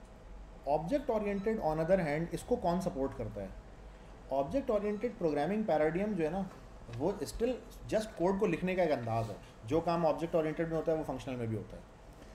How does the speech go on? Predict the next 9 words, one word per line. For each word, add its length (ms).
ठीक 100
है, 80
मेरा 220
भी 100
ऐसा 180
ही 60
मानना 280
है। 60
अच्छा, 200